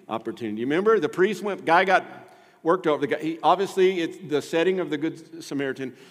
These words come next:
is on the streets of Albuquerque. We know that, <laughs> right? Somebody got mugged and beat up, right? Everything taken. The Le-, uh, the priest, right, goes right by. The Levite, the temple worker,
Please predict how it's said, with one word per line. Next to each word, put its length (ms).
is 120
on 100
the 80
streets 340
of 80
Albuquerque. 560
We 120
know 200
that, 300
<laughs> 0
right? 160
Somebody 320
got 200
mugged 400
and 120
beat 180
up, 260
right? 320
Everything 420
taken. 440
The 100
Le-, 460
uh, 40
the 280
priest, 680
right, 400
goes 200
right 260
by. 300
The 100
Levite, 640
the 80
temple 400
worker, 380